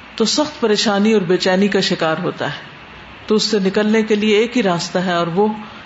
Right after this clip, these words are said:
اللہ کی طرف واپسی کا راستہ ہے، لوٹ کر جانے کا، پلٹ کر آنے کا، توبہ کرنے کا۔ تو اس لیے اس کو انعام یا نعمت کہا گیا ہے۔ اخی الحبیب،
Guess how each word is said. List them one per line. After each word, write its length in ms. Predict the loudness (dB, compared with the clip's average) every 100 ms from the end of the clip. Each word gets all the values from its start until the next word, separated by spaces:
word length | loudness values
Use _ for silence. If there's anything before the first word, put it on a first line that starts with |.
| -16 -4
اللہ 340 | 0 2 2 0
کی 100 | -4
طرف 240 | -4 -2 -2
واپسی 380 | -2 -2 -4 -6
کا 160 | -4 -2
راستہ 340 | -4 -6 -6
ہے، 160 | -6 -8 -14 -20 -20 -20 -10 -2
لوٹ 300 | 0 0 0
کر 120 | -4 -2
جانے 340 | -2 0 -2
کا، 160 | -4 -8 -8 -12 -2
پلٹ 260 | -2 -2 -2
کر 140 | -2
آنے 280 | -2 -2 -4 -4
کا، 120 | -6 -8 -18 -18 -4
توبہ 300 | -2 0 0
کرنے 340 | -2 -4 -4 -4
کا۔ 180 | -6 -8 -14 -20 -20 -20 -20 -20 -20 -20 -20 -18 -4
تو 80 | -4
اس 160 | 0
لیے 120 | 2 2
اس 140 | 0
کو 140 | 0 0
انعام 420 | 0 0 0 2
یا 120 | 0
نعمت 380 | 2 2 0 -2
کہا 220 | -4 -4 -2
گیا 180 | -4 -4
ہے۔ 80 | -8 -14 -20 -20 -20 -20 -20 -20 -20 -20 -20 -20 -20 -14 -6
اخی 340 | -2 0 2
الحبیب، 540 | 2 0 -2 0 0